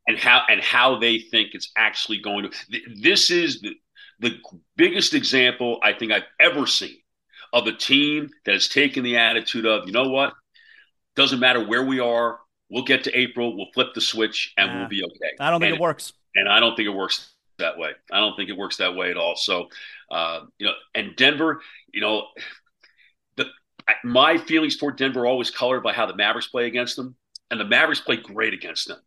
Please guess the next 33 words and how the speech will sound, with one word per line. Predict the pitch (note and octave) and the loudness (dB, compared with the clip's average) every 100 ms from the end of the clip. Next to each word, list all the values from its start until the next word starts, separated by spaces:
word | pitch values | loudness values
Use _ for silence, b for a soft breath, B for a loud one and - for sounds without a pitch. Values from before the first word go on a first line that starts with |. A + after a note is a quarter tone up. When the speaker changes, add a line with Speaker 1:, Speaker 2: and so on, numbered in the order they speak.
| - | -14
Speaker 1:
The, | A2 A#2 | -10 -8
the | G2 | -6
Mavericks | G2+ C3+ E3+ E3+ A2 | 2 4 4 -2 -6
know | A2+ A#2+ B2+ C3 | -2 2 4 4
how | - A#2+ A#2+ | 0 0 0
to | B2+ | -2
deal | B2 A2+ A#2 | -8 -6 -4
with | A#2 G#2+ | -4 -2
Jokic. | B2 D3 A2 G#2+ - B B B B _ - | -2 -2 -2 -2 -4 B B B B _ -4
And | B2 | 2
I | C3 | 4
don't | D3+ | 2
know | D#3+ | 4
why | D#3+ C3 D3 F#3+ | 4 6 6 6
they | D#3 | 4
know | A#2 - | 2 2
how | G#2+ | 0
to | - | 0
deal | G#2+ G2+ | -6 -8
with | G2+ | -4
Jokic | G2 B2+ D3 | -2 -2 -2
since | C3+ A#2+ | -4 -4
they're | B2+ | -2
having | B2+ C3 | 0 2
a | A#2+ | 2
hard | C#3 D3+ | 2 2
time | - D3+ C#3 | 0 -4 -2
dealing | D#3 D#3 | -2 0
with | C#3+ | 2
everybody | E3 E3 E3 D#3 | 2 2 2 2
else. | F#3+ F#3 - - - | 0 0 0 0 -4
But | - - | -10 -2
they, | C3+ C#3 | -2 -2